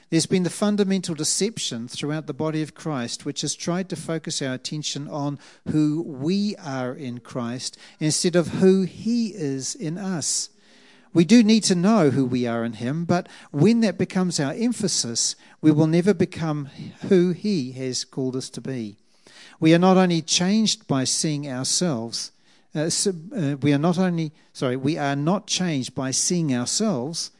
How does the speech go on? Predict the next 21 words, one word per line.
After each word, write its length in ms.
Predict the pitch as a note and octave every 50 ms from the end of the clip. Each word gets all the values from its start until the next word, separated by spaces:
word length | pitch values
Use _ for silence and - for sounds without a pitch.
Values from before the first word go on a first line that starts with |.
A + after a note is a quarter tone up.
| _ _ _ _ _
It 140 | - F#3+ F3+
is 140 | G3 F3+ -
by 240 | - F3+ E3 E3
beholding 640 | E3 D#3 E3 D3+ C#3 - G#3 G#3+ G#3+ G#3+ F#3 F#3+ F3+
his 180 | D#3 D3 D3+ C3
glory 460 | B2+ B2+ D3 E3 G#3+ C4+ C#4 A3 D#3+
that 140 | B2 C#3 D#3
we 220 | D#3 E3 F#3+ F#3+
are 120 | D#3 B2+ A#2+
changed 640 | - - - - F#3+ G3 G3 F3 C#3+ B2 - -
into 180 | - B2+ A#2 D3
his 220 | C3+ B2+ B2 A2
image, 500 | D#3 E3 F3 D#3+ A#2 G#2 - - - - - _ - - - _
which 180 | - D3+ C#3+ -
is 140 | D#3 - -
the 200 | - D3 D3+ D#3+
image 480 | D#3+ D#3+ E3+ D#3 D3 C3 - - - - _ _ _ _ _
the 80 | - C#3
church 600 | - - - - - F3+ D#3+ C3 A#2+ - - - -
is 140 | - C#3+ B2+
called 500 | - - - D3 C3 B2 B2+ B2+ A#2+ -